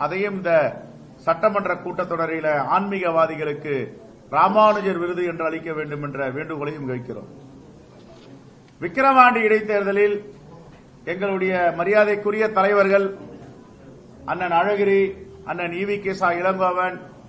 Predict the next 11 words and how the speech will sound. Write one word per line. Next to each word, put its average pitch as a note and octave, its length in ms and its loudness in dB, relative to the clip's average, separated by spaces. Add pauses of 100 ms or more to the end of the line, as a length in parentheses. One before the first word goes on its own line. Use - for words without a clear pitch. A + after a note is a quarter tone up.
(420)
அண்ணன் E3 240 -6
திருநாவுக்கரசர், F3+ 880 0
அண்ணன் E3 260 -6
தங்கபாலு, F3+ 580 2
அண்ணன் E3 260 -4
கிருஷ்ணசாமி F3 680 -6 (720)
போன்ற F#3 200 -2 (160)
தலைவர்கள் F#3+ 500 0
எல்லாம், G3 300 2 (460)
நாடாளுமன்ற G3 540 2 (100)
உறுப்பினர் E3 500 0